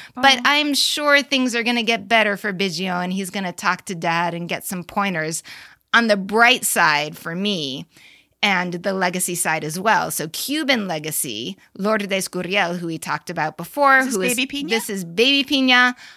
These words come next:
Speaker 1: on my boyfriend team. He was on the bench. I didn't even, um, dump him when he got sent down to the minors. I just benched him and hung on to him. So I am ready to put him back in because in those two shitty games for the rest of the team,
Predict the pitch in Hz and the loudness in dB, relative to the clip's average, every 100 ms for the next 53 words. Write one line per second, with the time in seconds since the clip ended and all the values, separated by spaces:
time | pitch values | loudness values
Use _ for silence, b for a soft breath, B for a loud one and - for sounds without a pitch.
0 | B _ 240 262 277 262 226 233 226 226 | B _ 6 8 6 2 2 2 2 0
1 | 233 240 226 233 226 196 202 208 190 185 | 0 -2 0 0 0 0 0 0 -2 -2
2 | 214 247 269 - - 220 254 294 294 320 | 2 4 4 0 -2 -2 0 0 -2 -2
3 | 294 214 196 _ - 180 - 214 196 175 | -4 -6 -10 _ -14 -10 0 0 2 2
4 | 262 381 180 175 180 190 196 - 202 196 | 0 0 -4 -6 -6 -4 -4 -2 -4 0
5 | 190 196 196 220 277 180 170 190 185 214 | 0 -2 0 2 2 0 -4 -4 -2 -4
6 | 190 269 277 - 190 190 185 214 226 247 | 0 0 0 -2 -4 -4 -4 -2 2 4
7 | 254 196 185 180 165 170 180 - 190 202 | 2 -2 -4 -4 -4 -4 -4 -2 -2 0
8 | 208 185 202 202 208 190 190 180 175 151 | -2 0 0 0 -2 -6 -6 -6 -4 -4
9 | 151 240 262 277 294 B B - 202 190 | -2 2 2 0 -6 B B -8 -4 -4
10 | 190 202 226 - 233 202 - 269 262 269 | -4 -2 -2 -4 -2 0 2 2 2 2
11 | 269 262 269 220 226 220 240 - 240 - | 2 2 -2 -2 -2 0 -2 -4 -8 -4
12 | 247 247 | -4 -2